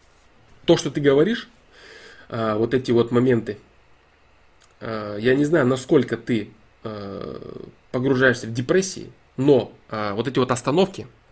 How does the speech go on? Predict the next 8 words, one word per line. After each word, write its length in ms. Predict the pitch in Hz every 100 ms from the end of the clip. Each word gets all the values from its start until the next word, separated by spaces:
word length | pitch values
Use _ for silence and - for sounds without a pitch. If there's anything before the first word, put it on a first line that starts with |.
| - - - - -
остановки 540 | 120 - 143 180 185
нужны 360 | 131 151 127 110
для 180 | 120 127
переосмысления 760 | 123 123 117 127 151 147 120
человеком, 600 | 107 120 117 131 123 101 -
а, 240 | 120 110
своих 300 | 107 139 123
ценностей, 540 | 120 143 147 - -